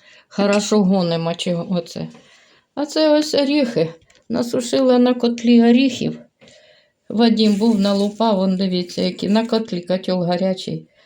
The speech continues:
Так в целофановий куляк, кульок, думаю, воно спариться, сушила, сушила.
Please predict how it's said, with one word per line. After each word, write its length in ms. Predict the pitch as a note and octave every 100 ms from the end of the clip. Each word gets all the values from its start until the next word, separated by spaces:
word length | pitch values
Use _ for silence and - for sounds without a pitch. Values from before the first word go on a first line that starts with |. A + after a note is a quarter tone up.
| _ _ _
Так 240 | - A#3+ A#3
в 200 | - -
целофановий 720 | - B3+ B3+ C#4 C4+ C4+ C4
куляк, 580 | B3+ B3+ B3+ A#3+ G3+ -
кульок, 380 | A#3+ A#3+ A#3+ G#3
думаю, 460 | A3+ A3+ A3+ A3
воно 280 | A3 A3+ A3
спариться, 720 | A3 - C4 A3 E3+ - E3+
сушила, 600 | D#3+ - G3+ A3 G#3+ F#3+ F#3+
сушила. 680 | F#3 F#3+ G3+ G#3 E3 D#3+